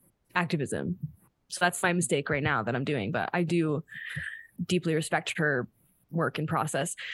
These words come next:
But it's like, you really can't help others unless you have a strong baseline, because, like, the struggle,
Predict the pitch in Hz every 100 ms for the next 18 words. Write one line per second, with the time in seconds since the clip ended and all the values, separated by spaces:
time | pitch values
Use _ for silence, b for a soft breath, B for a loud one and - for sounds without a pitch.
0 | B 220 208 208 185 170 - - _ -
1 | 208 254 214 330 339 277 - 220 214 180
2 | 190 - 175 170 170 170 170 175 - 165
3 | 170 165 165 - - 165 170 156 160 -
4 | 220 226 233 202 208 185 170 170 - B
5 | B B 185 208 - 226 233 214 196 -